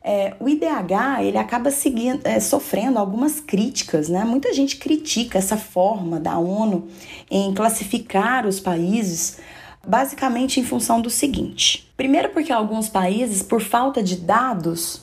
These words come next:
acabam não entrando na lista da onu. Veja bem, são cento e oitenta e nove países avaliados no mundo. Outra crítica é que muitas vezes, é, um país ele pode ter um grande pib,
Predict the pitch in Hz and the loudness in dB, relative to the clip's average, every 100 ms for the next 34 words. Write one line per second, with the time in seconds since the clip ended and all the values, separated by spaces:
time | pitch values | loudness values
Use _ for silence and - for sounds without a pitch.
0 | - - 214 214 233 240 277 277 240 233 | -12 -2 0 0 0 0 0 0 0 0
1 | 233 247 254 226 220 240 247 302 233 190 | 2 0 0 -2 -2 0 2 2 2 0
2 | 170 160 - - - 180 208 208 190 170 | -2 -8 -14 -16 0 2 2 0 0 0
3 | 165 - - - - - - 196 190 190 | -6 -14 -20 -20 -20 -20 -4 -2 2 2
4 | 190 226 254 254 240 208 214 233 226 202 | 2 0 0 0 2 0 0 -2 0 -2
5 | 196 214 208 214 247 214 202 196 254 226 | -2 0 0 0 0 0 -2 -2 0 0
6 | 156 156 - _ _ _ - 392 277 - | 0 -6 -14 _ _ _ -2 0 -2 0
7 | 269 214 - - - - 254 277 285 - | -2 0 -2 -2 0 -2 0 4 4 2
8 | 269 185 220 247 220 180 180 - - - | -2 0 2 2 0 -4 -4 -2 -2 2
9 | 220 220 226 - - - 247 247 233 254 | 2 2 -2 -10 -6 -4 0 0 0 4
10 | 254 262 262 226 214 214 220 214 214 233 | 4 4 2 0 0 -2 -2 0 0 2
11 | 302 330 330 226 214 196 190 277 339 - | 0 0 -2 0 0 0 2 2 2 -4